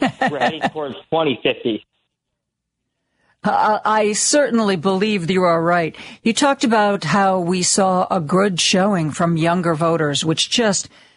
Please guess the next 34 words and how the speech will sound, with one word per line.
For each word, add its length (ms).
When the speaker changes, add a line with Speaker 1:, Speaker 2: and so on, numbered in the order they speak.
Speaker 1:
made 520
my 280
heart 420
so 320
warm 520
to 140
see 260
that. 280
Do 120
you 300
think 640
the 200
issue 300
of 120
abortion 680
is 320
what 320
drove 480
the 80
younger 360
voters 400
to 100
the 100
polls? 480
Speaker 2:
Yes, 240
I 100
think 300
it 100
was 200
definitely 800
the 320
issue 240
on 120
abortion. 560